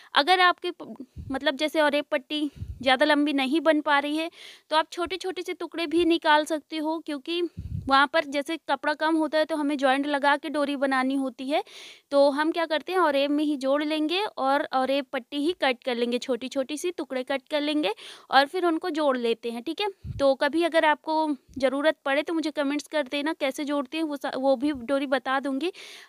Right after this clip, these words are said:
अभी मेरे पास इतना फैब्रिक था कि मुझे जॉइंट नहीं लगाना पड़ा है।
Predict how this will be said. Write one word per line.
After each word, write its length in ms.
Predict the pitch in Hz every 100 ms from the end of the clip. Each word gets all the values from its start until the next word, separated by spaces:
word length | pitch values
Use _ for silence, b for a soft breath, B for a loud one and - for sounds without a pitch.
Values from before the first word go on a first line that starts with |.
| B
अभी 220 | 277 339
मेरे 200 | 339 339
पास 280 | 320 330 302
इतना 240 | 285 294
फैब्रिक 380 | 311 285 269 277 294
था 100 | 302
कि 100 | 311
मुझे 220 | 285 277
जॉइंट 380 | 269 262 262 254
नहीं 180 | 254
लगाना 400 | 320 302 302 294
पड़ा 240 | 302 302 294
है। 220 | 302 370